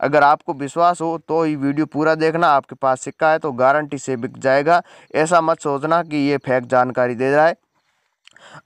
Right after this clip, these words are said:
अब बात है इस सिक्के को आपको कहाँ पर सेल करना है। जो हैदराबाद के अंदर एग्जीबिशन लगा हुआ, आप वहाँ पर इसका सेल करना है। मैं आपको नंबर दूंगा, आपको हाथों हाथ इस सिक्के का आपको फ़ोटो भेजना है।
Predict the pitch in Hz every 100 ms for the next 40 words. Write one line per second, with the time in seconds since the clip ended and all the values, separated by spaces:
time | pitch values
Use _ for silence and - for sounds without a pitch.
0 | - 202 175 185 196 202 190 202 - 185
1 | 185 185 170 165 180 165 151 156 170 165
2 | 151 156 165 160 156 165 - 147 123 127
3 | 139 190 196 190 175 170 156 151 143 160
4 | 165 156 151 135 135 147 143 131 127 131
5 | 131 147 139 - 139 - 135 139 147 147
6 | 151 160 - _ - 139 139 - 131 135
7 | 143 143 160 160 165 - - 135 143 -
8 | 127 123 - 165 160 135 156 151 139 143
9 | 139 135 135 127 131 135 156 143 147 156
10 | 160 160